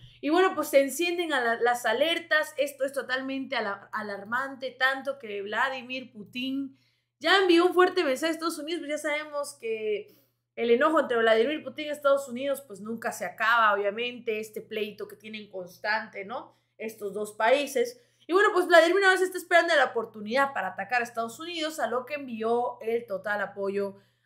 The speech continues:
al presidente Andrés Manuel López Obrador, diciendo de que si se arman los madrazos, pues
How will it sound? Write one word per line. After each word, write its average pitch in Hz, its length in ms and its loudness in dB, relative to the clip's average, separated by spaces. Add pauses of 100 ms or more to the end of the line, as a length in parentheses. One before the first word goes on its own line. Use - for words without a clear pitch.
al 285 220 2
presidente 254 580 0
Andrés 233 240 -6
Manuel 240 480 -6
López 226 560 -2
Obrador, 226 520 -2
diciendo 220 580 -8
de 202 180 -4
que 190 120 -10
si 180 160 -20
se 180 260 -8
arman 269 720 4
los 220 340 -6
madrazos, 208 680 -6 (340)
pues 311 400 8